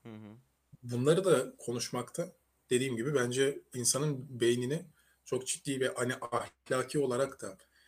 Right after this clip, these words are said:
Speaker 2: geliştiren şeyler var. Çünkü
Speaker 1: Hı hı.
Speaker 2: arada insan yaşarken böyle bir durup bakması gerekiyor.
Speaker 1: Hı hı.
Speaker 2: Güzel bir söz vardır. Hani herkes mekan değiştirmeye çalışır,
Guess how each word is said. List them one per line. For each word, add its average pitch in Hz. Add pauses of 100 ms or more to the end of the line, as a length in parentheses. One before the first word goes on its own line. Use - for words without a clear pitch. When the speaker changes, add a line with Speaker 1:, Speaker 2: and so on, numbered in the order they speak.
(100)
Speaker 2:
geliştiren 117
şeyler 120
var. 92
Çünkü 113
Speaker 1:
Hı 104
hı. 104 (220)
Speaker 2:
arada 123
insan 135
yaşarken 135
böyle 123
bir 123
durup 123
bakması 117
gerekiyor. 107 (400)
Speaker 1:
Hı 113
hı. -
Speaker 2:
Güzel 131
bir 135
söz 147
vardır. 98 (720)
Hani 113
herkes 127
mekan 131
değiştirmeye 123
çalışır, 117